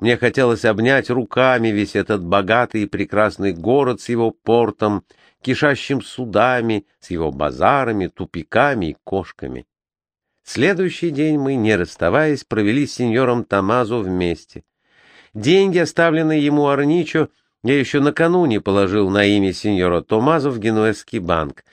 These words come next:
Они должны были ему послужить на чёрный день. В лавке у набережной я накупил сукна и бархату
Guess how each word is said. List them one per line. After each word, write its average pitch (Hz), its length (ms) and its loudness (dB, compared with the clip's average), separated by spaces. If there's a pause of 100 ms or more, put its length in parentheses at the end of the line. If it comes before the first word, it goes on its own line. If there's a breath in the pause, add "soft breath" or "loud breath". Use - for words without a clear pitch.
(220 soft breath)
Они 143 220 2
должны 151 380 2
были 147 200 0
ему 143 240 0
послужить 131 1000 -4
на 104 200 -2
чёрный 107 480 0
день. 87 420 -2 (800)
В 82 120 -8
лавке 165 580 0
у 101 160 -2
набережной 143 720 0 (360 soft breath)
я 180 100 2
накупил 180 420 0
сукна 156 540 0
и 113 100 0
бархату 151 760 -2